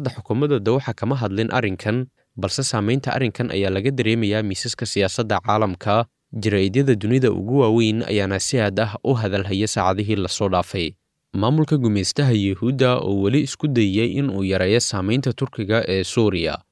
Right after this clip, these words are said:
beegsanayana xarumaha ugu muhiimsan ee uu kaga shakiga qaba in xukuumadda Ankara ay saldhigan karto. Sida mar kale aan ka soo xiganayno warbixin uu qoray joornaalka cibriga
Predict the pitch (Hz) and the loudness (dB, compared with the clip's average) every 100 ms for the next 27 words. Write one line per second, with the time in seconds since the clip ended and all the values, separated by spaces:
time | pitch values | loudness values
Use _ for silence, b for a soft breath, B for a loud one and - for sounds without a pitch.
0 | _ 101 92 - 135 117 120 113 - 104 | _ -6 -4 -2 -4 -2 -2 -2 -2 -2
1 | 127 117 101 101 131 104 101 92 - 113 | 0 0 -2 -2 -2 -2 -4 -4 -2 -2
2 | 117 - 107 101 - 104 127 - 139 - | -2 -4 -2 -2 -2 -2 -2 -2 -4 -4
3 | 98 98 - 110 120 120 98 101 104 120 | -4 -4 -2 -2 -2 -6 -8 -4 -4 -2
4 | 104 95 95 104 110 101 95 - 117 98 | -2 -2 -4 0 0 0 -2 -2 -2 0
5 | 104 98 95 - 92 78 - _ _ - | 0 0 -4 -6 -6 -8 -10 _ _ -4
6 | 165 160 160 170 117 127 98 98 156 - | 0 4 4 2 2 2 2 -2 -2 0
7 | 139 113 123 123 104 120 104 92 - 147 | 0 2 2 2 2 2 0 -2 -4 -4
8 | 139 101 - 104 123 107 107 139 110 101 | -2 -4 -2 0 0 0 0 0 0 -2
9 | 127 120 101 | 0 0 0